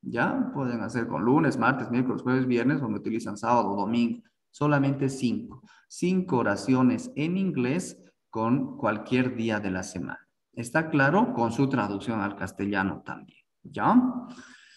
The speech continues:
Y la última tarea, para que reforcemos la parte gramatical sobre todo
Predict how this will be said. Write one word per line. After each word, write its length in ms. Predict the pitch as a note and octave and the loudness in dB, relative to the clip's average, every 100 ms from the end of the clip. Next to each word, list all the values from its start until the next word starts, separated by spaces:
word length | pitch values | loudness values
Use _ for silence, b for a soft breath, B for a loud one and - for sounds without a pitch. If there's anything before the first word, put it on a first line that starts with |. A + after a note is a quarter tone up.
| B B B A3 G#3 - | B B B -20 -20 -10
Y 420 | A3 G#3+ A3+ G3 | 0 2 4 4
la 200 | F#3 F3+ | 6 6
última 440 | F#3+ - F#3 D#3+ D3+ | 6 4 0 0 2
tarea, 680 | D#3 D3+ C#3 B2+ B2+ - - | 2 4 4 4 0 -10 -6
para 300 | B2 A#2 A#2 | -2 -2 -2
que 120 | B2+ | -2
reforcemos 640 | A#2 A#2+ B2+ A#2+ C3+ C3 C3 | -2 -2 -4 0 4 6 6
la 180 | A2 G2+ | 2 0
parte 320 | A2+ A2 G#2 | -2 -4 -4
gramatical 680 | G#2 G2 F#2 G2 F#2 G2+ G2+ | -2 -2 -4 -8 -2 0 0
sobre 280 | G2+ G2 F#2+ | -4 -8 -6
todo 580 | - A#2 C#3+ - - | -2 2 2 0 -8